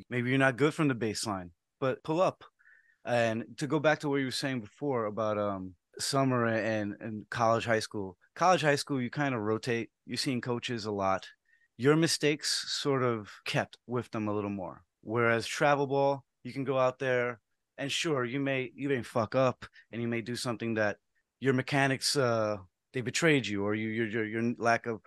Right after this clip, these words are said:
whatever it is, skill or just making mistakes. You're not held as in too much account of it because it's a travel team. If they're from, like, a, a team from, uh, I work today from Delaware, like, when are they coming back around to, like, really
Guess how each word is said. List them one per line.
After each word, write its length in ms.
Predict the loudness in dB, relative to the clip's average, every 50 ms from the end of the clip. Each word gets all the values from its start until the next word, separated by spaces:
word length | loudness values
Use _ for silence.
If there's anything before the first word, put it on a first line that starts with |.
| -20 -20 _
whatever 340 | 0 4 6 6 6 6 4
it 40 | 2
is, 160 | 2 0 -2
skill 400 | -4 -6 -2 2 2 4 4 2 2
or 140 | 0 0 0
just 220 | 0 -4 -4 -4
making 200 | -4 -2 -2 -2
mistakes. 480 | -2 -2 -2 -2 -2 -2 -2 -6 -10 -12 -12 -18 -20 -20 _ _ _ _
You're 160 | 2 4 6 6
not 320 | 8 8 8 6 4 2 _ _ _ _ _ _ -4
held 300 | 0 4 4 6 8 8
as 260 | 8 8 6 4 -2 -8 -10 _ _ _ _ _
in 120 | -4 -4 -4 -6
too 160 | -2 0 2
much 220 | 2 2 2 0 -2
account 280 | -2 0 2 2 2
of 80 | 2 0
it 40 | -2
because 260 | -2 -2 -2 -2 0
it's 180 | -2 -4 -4 -4
a 40 |
travel 320 | 0 2 4 6 6 4 2
team. 260 | 0 -2 -2 -2 -4
If 80 | -2 0
they're 140 | 0 0
from, 160 | 0 -2 0 0
like, 160 | 0 2 2
a, 140 | 0 0 0
a 80 | -4 -4
team 200 | -2 0 0 0
from, 200 | 0 0 -2 0
uh, 60 | 0
I 240 | 0 2 2 2 2
work 180 | 2 0 -2 0
today 260 | 0 0 0 0 -2
from 160 | -2 -4 -2
Delaware, 480 | 2 2 2 2 2 0 -2 -4 -6 -8 _ -20 -20 -20 -20 _ _ -6
like, 100 | -4 0
when 120 | 2 4
are 80 | 4 6
they 140 | 6 6 6
coming 240 | 6 2 2 2 4
back 220 | 2 2 2 0
around 360 | -2 -2 -2 -2 -4 -8 -10 -12
to, 100 | -8 -4
like, 180 | -2 -2 -2 0
really 380 | 0 2 2 2 2 0 -2